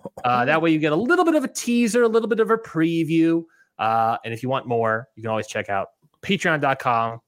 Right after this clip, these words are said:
forward slash count out pod. It's on the five dollar tier. So for five dollars a month, you'll be able to listen to every, uh, episode that comes out every month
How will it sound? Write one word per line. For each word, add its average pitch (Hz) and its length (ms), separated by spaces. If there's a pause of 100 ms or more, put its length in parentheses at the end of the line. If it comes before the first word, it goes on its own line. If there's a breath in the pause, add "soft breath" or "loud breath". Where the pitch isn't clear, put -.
forward 127 300
slash 107 480
count - 300
out 110 260
pod. 98 440 (260)
It's - 80
on 117 80
the 107 80
five 165 300
dollar 151 240
tier. 127 320
So - 120
for 110 120
five 156 200
dollars 131 220
a 120 40
month, 113 360
you'll 117 120
be 117 60 (120)
able 107 160
to - 20
listen 110 220
to 117 100
every, 127 380 (420)
uh, 104 640
episode 123 300
that 120 80
comes 127 240
out 147 160
every 165 180
month 214 400